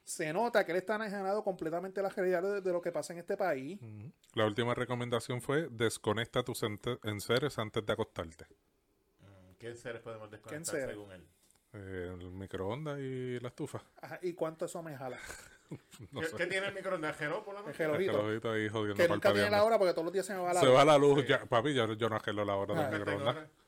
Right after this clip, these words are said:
Speaker 2: Pa'l carajo. Mira, quiero leer un par de comentarios aquí de la gente.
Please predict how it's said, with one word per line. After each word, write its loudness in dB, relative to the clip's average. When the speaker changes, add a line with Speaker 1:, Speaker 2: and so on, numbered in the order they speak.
Speaker 2:
Pa'l -4
carajo. -2
Mira, 6
quiero 4
leer 4
un -6
par 2
de 2
comentarios 2
aquí 0
de 0
la 2
gente. -4